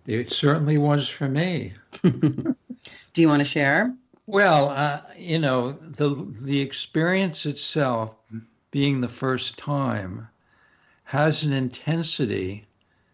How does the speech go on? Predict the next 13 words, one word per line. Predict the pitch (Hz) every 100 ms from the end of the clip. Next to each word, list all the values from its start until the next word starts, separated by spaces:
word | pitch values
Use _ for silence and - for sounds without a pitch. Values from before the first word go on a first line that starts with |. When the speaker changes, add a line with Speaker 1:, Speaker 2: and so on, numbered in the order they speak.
| _ -
Speaker 1:
that | 139 110 127 117 - _ -
perhaps | 139 110 147 143 -
you'll | 139
never | 127 127 120
reach | 117 110 104 -
again. | 101 104 104 107 113 _ _
Speaker 2:
Mm. | 160 151 151 147 _ _ _ _ -
Speaker 1:
Because | 117 135 110
it's | 127 -
everything. | 160 143 131 117 101 107 92 110 113 - _ _
The | 113 120
whole | - 160 165 156
world | 151 151 147 135 101 113 113